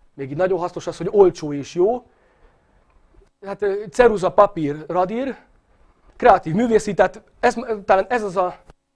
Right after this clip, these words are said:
a lényege, amiért nem fog kihalni soha, mert, ö, mert mindig lesznek emberek, akinek,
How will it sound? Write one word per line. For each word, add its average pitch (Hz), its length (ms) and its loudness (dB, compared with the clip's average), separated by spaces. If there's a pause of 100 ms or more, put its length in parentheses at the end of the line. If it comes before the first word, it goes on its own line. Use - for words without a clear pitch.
(120)
a 170 80 -10
lényege, 180 420 -4
amiért 170 380 -4
nem 208 160 4
fog 143 240 -4
kihalni 147 400 -4
soha, 170 340 -8 (920)
mert, 180 460 -2
ö, 180 380 0
mert 185 180 -2
mindig 165 240 -2
lesznek 143 280 -10
emberek, 139 380 -10
akinek, 135 540 -14